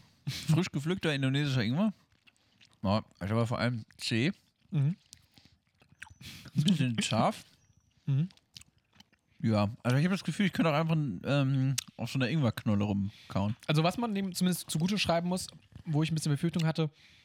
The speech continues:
Speaker 2: wenn man solche Snacks hat, die gar nichts mit so einem herkömmlichen Snack haben. Ich finde, ein Ingwer-Kaubonbon ist jetzt nicht das Üblichste.
Speaker 1: Mhm.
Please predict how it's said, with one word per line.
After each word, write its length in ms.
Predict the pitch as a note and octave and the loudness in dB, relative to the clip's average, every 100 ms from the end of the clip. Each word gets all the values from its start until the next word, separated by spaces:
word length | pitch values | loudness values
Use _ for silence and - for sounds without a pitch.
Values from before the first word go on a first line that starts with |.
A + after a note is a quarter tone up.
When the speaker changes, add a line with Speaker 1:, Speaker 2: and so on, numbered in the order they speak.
| - _ _ _ _ _ - | -20 _ _ _ _ _ -4
Speaker 2:
wenn 120 | C#3 | 0
man 120 | C#3 C3+ | 2 2
solche 160 | C3+ | 0
Snacks 320 | C3 C#3+ D3 | 2 0 2
hat, 160 | D3 - | -2 0
die 300 | C#3+ C#3 C#3+ - | 0 0 -2 -2
gar 220 | C#3 C#3+ | 0 0
nichts 220 | E3+ - | -2 -2
mit 140 | D3+ C#3+ | -4 -2
so 300 | D3 C#3+ D3 _ _ _ - | -2 -2 -4 _ _ _ -8
einem 260 | C#3 C#3 | -2 -2
herkömmlichen 500 | B2+ D#3+ - C#3 C3 | 2 0 0 -6 -6
Snack 260 | B2 C3 B2 | -6 -8 -4
haben. 140 | B2 | -6
Ich 80 | B2+ | -6
finde, 180 | C#3+ C3+ | -8 -8
ein 40 | |
Ingwer-Kaubonbon 920 | D3+ D3 C#3+ C3+ C3 - C#3+ C#3+ C#3 C#3+ | -6 -4 0 -2 -2 -4 -2 -2 -4 -6
ist 80 | C#3 | -6
jetzt 140 | C3+ | -4
nicht 160 | C#3 - | -6 -6
das 80 | |
Üblichste. 480 | C3 D#3 C3 - D3+ - | -8 -6 -6 -2 -4 -2
Speaker 1:
Mhm. 320 | B2+ B2 C3+ | -2 0 0